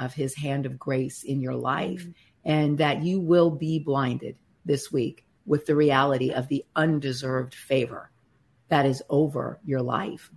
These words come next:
Speaker 1: because we've said yes to Jesus. I mean, that's it. It's that simple. You just say yes. And so, Anna,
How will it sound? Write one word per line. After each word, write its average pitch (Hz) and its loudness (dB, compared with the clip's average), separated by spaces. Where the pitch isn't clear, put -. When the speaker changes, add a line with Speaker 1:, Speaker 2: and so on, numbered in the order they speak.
Speaker 1:
because 170 0
we've 185 2
said 185 6
yes 160 0
to 202 0
Jesus. 202 -2
I 190 0
mean, 208 4
that's 247 -4
it. 294 2
It's - -12
that 254 2
simple. 247 0
You 180 -4
just 202 -2
say 170 4
yes. 156 0
And 180 6
so, 190 6
Anna, 185 4